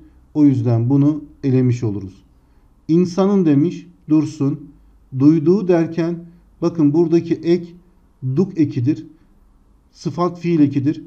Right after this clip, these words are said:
K sesinin yumuşayarak yumuşak G'ye dönüştüğünü görüyoruz. Burada da ünsüz yumuşaması vardır.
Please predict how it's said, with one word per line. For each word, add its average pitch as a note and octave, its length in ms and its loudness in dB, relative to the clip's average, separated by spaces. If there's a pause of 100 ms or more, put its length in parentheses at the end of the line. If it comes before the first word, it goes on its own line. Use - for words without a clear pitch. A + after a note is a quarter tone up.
(140)
K F#3 260 0
sesinin D3+ 440 0
yumuşayarak D#3+ 800 0
yumuşak D#3+ 520 -2
G'ye D3+ 320 6
dönüştüğünü B2 520 0
görüyoruz. E3 520 2 (420)
Burada D#3+ 260 2
da C3 200 -4
ünsüz D3+ 400 0
yumuşaması D#3+ 680 0
vardır. D#3+ 440 -2